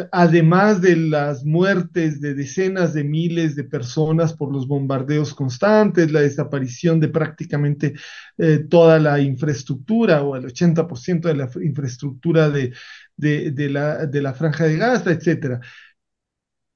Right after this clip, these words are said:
Israel, después de atacar Gaza, o ya que había destruido Gaza en una gran proporción, se lanzó a destruir la cúpula militar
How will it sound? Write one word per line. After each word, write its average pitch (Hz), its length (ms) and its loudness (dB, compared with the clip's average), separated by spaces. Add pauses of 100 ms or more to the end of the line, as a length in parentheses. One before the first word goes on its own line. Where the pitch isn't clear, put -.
(380)
Israel, 208 500 4
después 247 640 2
de 220 80 4
atacar 180 500 -2
Gaza, 165 380 -2
o 143 840 -2 (140)
ya 170 300 4
que 175 120 2
había 147 880 0 (760)
destruido 160 1080 2
Gaza 160 500 -2
en 139 140 -8
una 160 300 0
gran 165 280 0
proporción, 190 680 -4 (320)
se 185 240 4
lanzó 165 400 2
a 185 100 2
destruir 180 580 -2
la 190 220 -4
cúpula 180 420 -6
militar 165 680 2